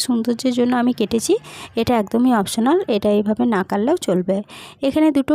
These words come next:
মিডিয়াম সাইজের আলু খোসা ছাড়িয়ে দুটো ভাগ করে কেটে নিয়েছি, আর নিয়েছি দুটো কাঁচা লঙ্কা। এবার এটা একটা সাইডে সরিয়ে রাখলাম। এদিকে গ্যাসের ওভেনে একটা কড়াই বসিয়ে কড়াইয়ের মধ্যে দিয়ে দিচ্ছি পরিমাণ মতো জল।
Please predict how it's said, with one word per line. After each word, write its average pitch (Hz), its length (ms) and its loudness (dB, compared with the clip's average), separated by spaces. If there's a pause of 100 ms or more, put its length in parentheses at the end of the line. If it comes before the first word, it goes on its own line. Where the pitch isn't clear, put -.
(120)
মিডিয়াম 240 260 2
সাইজের 247 380 0 (140)
আলু 220 260 2
খোসা 233 260 0
ছাড়িয়ে 220 360 0 (120)
দুটো 240 180 0
ভাগ 202 180 0 (100)
করে 233 120 0 (100)
কেটে 202 280 0
নিয়েছি, 202 300 -2 (400)
আর 247 180 0
নিয়েছি 226 260 0 (120)
দুটো 240 180 0 (120)
কাঁচা 202 240 -2
লঙ্কা। 202 380 -2 (500)
এবার 269 240 2 (140)
এটা 233 200 0
একটা 226 200 -4
সাইডে 214 240 0 (100)
সরিয়ে 208 280 2
রাখলাম। 202 280 -2 (440)
এদিকে 285 340 2
গ্যাসের 262 280 2
ওভেনে 262 360 2
একটা - 200 -6
কড়াই 214 320 0
বসিয়ে 226 360 2 (200)
কড়াইয়ের 220 320 0
মধ্যে 240 280 0
দিয়ে 233 200 2
দিচ্ছি 208 260 -4 (140)
পরিমাণ 208 380 0
মতো 196 180 0 (100)
জল। 190 200 0